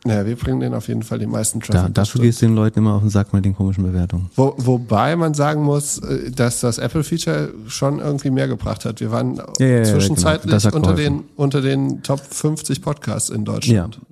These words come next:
Speaker 1: Also,
Speaker 2: Äh,
Speaker 1: das
Speaker 2: ich,
Speaker 1: schon
Speaker 2: ich mag
Speaker 1: krass.
Speaker 2: Apple ja auch schon mehr als Spotify fast.
Speaker 1: <laughs>
Speaker 2: Aber ich wüsste, wie Spotify das ändern kann.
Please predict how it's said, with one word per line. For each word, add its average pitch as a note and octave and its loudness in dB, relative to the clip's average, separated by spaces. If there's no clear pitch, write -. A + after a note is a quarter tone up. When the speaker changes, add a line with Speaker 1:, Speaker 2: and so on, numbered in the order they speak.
Speaker 1:
Also, G#2 4
Speaker 2:
Äh, F#2+ -2
Speaker 1:
das G2+ -4
Speaker 2:
ich, G#2+ -4
Speaker 1:
schon C#3 0
Speaker 2:
ich - 2
mag G#2+ 4
Speaker 1:
krass. C#3 4
Speaker 2:
Apple C#3+ 4
ja D3 2
auch C#3+ 0
schon D3 2
mehr C#3 4
als C3 -2
Spotify F2 2
fast. - -6
Speaker 1:
<laughs> - -4
Speaker 2:
Aber G#2+ 4
ich G2+ 0
wüsste, A#2 2
wie C3+ 4
Spotify C#3+ 2
das C#3 0
ändern C3 2
kann. F#2+ -2